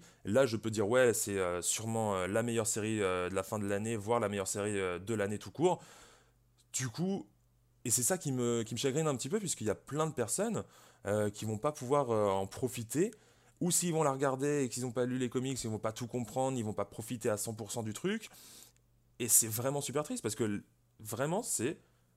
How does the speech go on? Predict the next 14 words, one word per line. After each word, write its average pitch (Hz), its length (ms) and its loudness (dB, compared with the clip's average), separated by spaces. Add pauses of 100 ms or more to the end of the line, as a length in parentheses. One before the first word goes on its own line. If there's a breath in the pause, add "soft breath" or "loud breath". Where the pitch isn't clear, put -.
(360)
incroyable, 120 500 4
c'est - 220 -2
super 151 360 2
bien 131 140 0
écrit, 117 320 -4
c'est - 80 -6
super 117 340 -4
bien 117 140 0
réalisé, 113 560 2 (400 loud breath)
euh, 98 560 -2
c'est 95 500 -2
une 98 140 -6
petite 117 380 -8
perle. 120 320 2